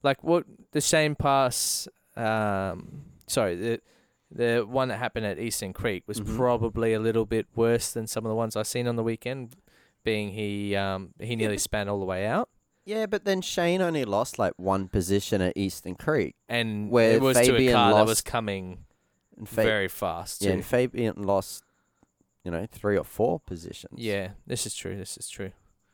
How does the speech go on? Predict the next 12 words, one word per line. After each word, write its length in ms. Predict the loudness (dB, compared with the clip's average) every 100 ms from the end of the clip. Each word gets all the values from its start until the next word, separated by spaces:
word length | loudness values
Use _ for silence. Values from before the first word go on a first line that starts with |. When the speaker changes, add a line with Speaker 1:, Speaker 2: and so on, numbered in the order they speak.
| _
Speaker 2:
So 280 | -16 -8 -4 0
I'd 220 | 0 2
say 180 | 2 4
Speaker 1:
Different, 340 | 4 4 4
Speaker 2:
Fabian's 300 | 4 0 0
one's 240 | 0 2 0
Speaker 1:
I 60 |
think 280 | -2 -2 -4
differing 480 | -4 -4 -4 -6 -6
track 400 | -8 -4 -4 -6
and 160 | -12 -10
t-, 140 | -12